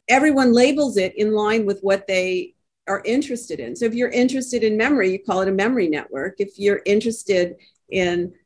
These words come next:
perception, you call it a context network. If you're interested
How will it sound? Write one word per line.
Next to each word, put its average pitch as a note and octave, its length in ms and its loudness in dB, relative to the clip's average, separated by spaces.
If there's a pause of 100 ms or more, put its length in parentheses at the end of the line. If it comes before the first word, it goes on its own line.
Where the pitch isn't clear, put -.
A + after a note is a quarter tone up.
perception, G#3 540 -4
you F3+ 100 0
call F#3 160 -4
it F3 80 -2
a E3+ 40 -10
context A#3 600 -4
network. D#3 460 -4
If G3+ 140 -4
you're - 140 -6
interested G3+ 680 -2